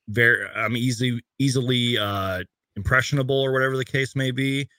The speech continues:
but I've been listening to Frank Vogel a lot, and we know Frank Vogel preaches defense. So I don't really know if this answers the question necessarily, but I hope we can clean up the perimeter defense and the defense in the fourth quarter overall, because,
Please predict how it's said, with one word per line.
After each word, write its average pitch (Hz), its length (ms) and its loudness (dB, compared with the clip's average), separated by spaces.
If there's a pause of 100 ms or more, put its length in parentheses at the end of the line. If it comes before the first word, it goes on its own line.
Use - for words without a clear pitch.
(140)
but 107 80 -2
I've 110 80 0
been 107 120 -2
listening 143 400 -2
to 127 60 -4
Frank 143 280 -2
Vogel 139 380 0
a - 20 -2
lot, 131 280 -2
and 95 100 -6
we 113 100 -2
know 120 200 0
Frank 123 300 -4
Vogel 117 320 0
preaches 110 600 -4
defense. 95 680 -8 (300)
So 104 220 -2
I 110 80 0
don't 131 120 -2
really 131 180 0
know 131 120 0
if 117 100 -6
this 117 180 -4
answers 110 360 -4
the 98 60 -8
question 139 380 0
necessarily, 104 560 0
but 92 220 -4 (340)
I 101 140 2
hope 120 300 0
we 156 100 2
can 151 140 0
clean 151 300 -2
up 151 160 -2
the 143 80 -2
perimeter 151 480 0
defense 151 640 -4 (320)
and 104 100 -2
the 104 60 -2
defense 120 420 0
in 127 80 -2
the 120 60 -2
fourth 120 340 -2
quarter 120 380 0
overall, 120 480 -2
because, 95 720 -6